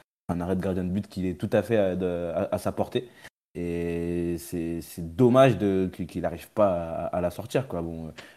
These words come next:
euh, Toko fait un superbe contrôle et une frappe, euh, plutôt, plutôt pas mal, mais moi je pense qu'un gardien de ce, de ce niveau-là, euh, doit être capable de sortir, euh, de sortir,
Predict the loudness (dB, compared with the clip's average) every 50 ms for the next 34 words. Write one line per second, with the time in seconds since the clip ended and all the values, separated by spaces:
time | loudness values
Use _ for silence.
0 | _ -6 -4 -4 -4 -4 -6 -2 -4 -2 0 0 -2 -2 -2 -4 -2 -2 -4 -6
1 | -10 -10 -12 -2 2 2 2 2 2 -2 -6 -6 -4 -2 0 0 0 0 0 -2
2 | -4 -6 -8 -12 -20 _ _ _ -14 -14 -4 -2 -2 -2 -2 -4 -6 -6 -6 -8
3 | -10 -8 -6 -4 -4 -4 -6 -8 -8 -8 -4 -2 0 0 2 0 0 0 -2 -4
4 | -4 -6 -6 -8 -8 -8 -8 -8 -6 -6 -6 -6 -6 -6 -6 -6 -4 -4 -4 -4
5 | -4 -6 -6 -8 -8 -10 -8 -8 -8 -8 -8 -6 -6 -4 -4 -4 -4 -2 2 2
6 | 2 2 0 -6 -16 -20 -20 -20 _ -12 -10 -4 -2 -4 -4 -4 -6 -12 -6 -4
7 | -2 -2 -2 -4 -6 -6 -8 -10 -8 -6 -6 -4 -4 -4 -6 -6 -8 -8 -8 -10
8 | -10 -12 -14 -18 -16 -14 -14 -12